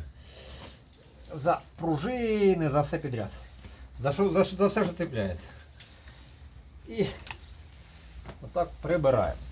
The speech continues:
Так, у нас є, е, спинка. Так, це у нас безпека пішов, пішла гофра, тому що жовтий роз'єм. А ось наш підігрів. І дивимось тепер,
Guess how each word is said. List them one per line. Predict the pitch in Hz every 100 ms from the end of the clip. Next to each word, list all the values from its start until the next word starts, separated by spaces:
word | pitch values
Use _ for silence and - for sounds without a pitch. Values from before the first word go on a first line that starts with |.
| - - - - - - - - - - - -
Так, | 131 123
у | 165
нас | 165 -
є, | 135 135 135 - - - - - - - - - - -
е, | 113 110 107 104 - - - -
спинка. | - 160 202 196 202 170 -
Так, | 135 - -
це | 170
у | 147
нас | 135 120
безпека | 165 165 - 127 110 127
пішов, | 160 151 170 180 170
пішла | 175 180 180
гофра, | 185 196 185
тому | 170 170 170
що | -
жовтий | 160 170 160 165
роз'єм. | 156 165 160 - - - 131
А | 139
ось | 208 247 -
наш | 151 190 185
підігрів. | - 151 165 151 139 98 - - - - -
І | 254 247
дивимось | 147 196 190 165 160 -
тепер, | - 170 165